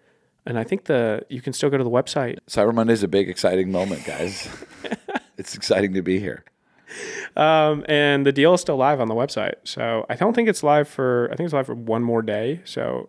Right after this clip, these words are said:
Speaker 1: you should probably head over, well, you can, 'cause there's some big savings.
Speaker 2: In a world where everything's discounted on random golf club dot com, what will you choose?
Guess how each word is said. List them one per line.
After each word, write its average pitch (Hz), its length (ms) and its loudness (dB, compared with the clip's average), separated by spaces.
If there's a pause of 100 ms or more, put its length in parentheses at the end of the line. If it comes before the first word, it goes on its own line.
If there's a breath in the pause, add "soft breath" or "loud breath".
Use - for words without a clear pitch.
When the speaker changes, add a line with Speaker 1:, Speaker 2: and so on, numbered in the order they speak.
Speaker 1:
you 123 80 -14
should - 160 -14
probably 113 220 -2
head 117 340 -10
over, 117 460 -8
well, 117 100 -8
you 110 140 -10
can, 55 340 -10
'cause - 220 -14
there's - 160 -14 (100)
some - 160 -18 (100)
big - 220 -16 (320)
savings. - 640 -12
Speaker 2:
In 104 100 -12
a 107 80 -10
world 95 640 2
where 80 280 -8
everything's 82 600 -8
discounted 64 680 -10
on 67 140 -10
random 76 360 -6
golf 73 280 -4
club 80 240 -8
dot 80 240 -6
com, 65 720 -10 (840 soft breath)
what 64 220 -10
will 69 80 -6
you 82 160 -4
choose? 95 800 -4